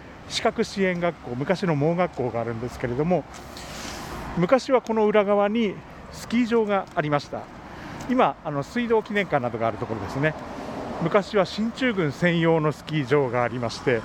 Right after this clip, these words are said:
進駐軍しか滑ることができなかったんですよね。今、そのスキー場は廃止されまして、えー、ほぼ完全に自然に戻っています。さて、途中からまた左に折れて、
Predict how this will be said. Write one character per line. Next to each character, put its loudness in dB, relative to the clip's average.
進 0
駐 2
軍 2
し -2
か 6
滑 0
る -2
こ -2
と -8
が -2
で -2
き 0
な 4
か -2
っ -4
た -6
ん -6
で -12
す -8
よ -4
ね。 0
今、 6
そ 0
の 2
ス -18
キ 2
ー 0
場 2
は 4
廃 0
止 -4
さ 0
れ 0
ま 0
し -14
て、 0
え 4
ー、 -16
ほ -4
ぼ 0
完 -4
全 -4
に -6
自 -6
然 2
に -8
戻 -2
っ -4
て -10
い -10
ま -14
す。 -16
さ 0
て、 -2
途 -4
中 0
か 4
ら 4
ま 2
た 2
左 0
に 0
折 4
れ 4
て、 -2